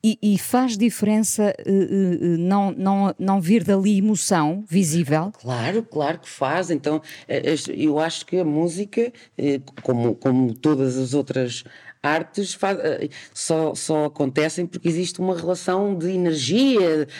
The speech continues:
Speaker 2: com, com outra pessoa, com alguém. Portanto, eh, eh, é bom eu estar a dar e é bom perceber que se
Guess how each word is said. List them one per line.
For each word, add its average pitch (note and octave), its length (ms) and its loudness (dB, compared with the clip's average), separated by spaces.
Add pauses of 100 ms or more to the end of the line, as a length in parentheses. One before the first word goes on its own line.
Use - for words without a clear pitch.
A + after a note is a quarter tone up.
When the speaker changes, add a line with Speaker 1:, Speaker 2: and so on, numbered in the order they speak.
(160)
Speaker 2:
com, F#3 680 2
com G3 560 2
outra A#3+ 300 0
pessoa, C#3 420 0
com C3+ 220 0
alguém. D#3 640 0 (280)
Portanto, D3 640 -2
eh, C3 300 -2 (340)
eh, - 380 -10 (200)
é - 40 0
bom F#3+ 220 0
eu E3+ 60 2
estar D#3+ 280 0
a D#3 80 0
dar E3 380 0 (340)
e E3+ 240 -2
é E3 80 2
bom A3 180 0
perceber G#3 440 -2
que - 100 -12
se - 380 -6